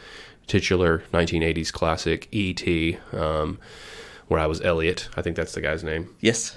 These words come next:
Speaker 2: it is.
Speaker 1: And it was hot. And it
Speaker 2: I
Speaker 1: was
Speaker 2: bet.
Speaker 1: hard labor, except for that it wasn't,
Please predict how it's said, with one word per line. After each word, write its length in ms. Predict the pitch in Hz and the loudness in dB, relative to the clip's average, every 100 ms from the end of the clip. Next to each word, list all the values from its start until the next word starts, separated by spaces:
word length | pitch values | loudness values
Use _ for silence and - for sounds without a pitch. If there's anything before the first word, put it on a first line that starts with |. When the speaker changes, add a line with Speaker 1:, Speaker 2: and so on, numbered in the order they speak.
| - | -2
Speaker 2:
it 120 | 120 | 0
is. 180 | 95 120 | 2 8
Speaker 1:
And 80 | 151 | 10
it 40 | |
was 100 | 190 | 10
hot. 340 | 185 165 - - - - - - | 10 10 8 0 -20 -20 -20 4
And 80 | 107 | 8
it 40 | 113 | 10
Speaker 2:
I 20 | |
Speaker 1:
was 80 | 120 | 12
Speaker 2:
bet. 60 | |
Speaker 1:
hard 160 | 127 117 | 12 12
labor, 400 | 113 98 82 - - - | 12 12 6 -2 -14 -6
except 320 | - - 95 - | -2 4 4 6
for 100 | 87 | 4
that 140 | 82 | 4
it 60 | 82 | 0
wasn't, 280 | 80 71 | -2 -6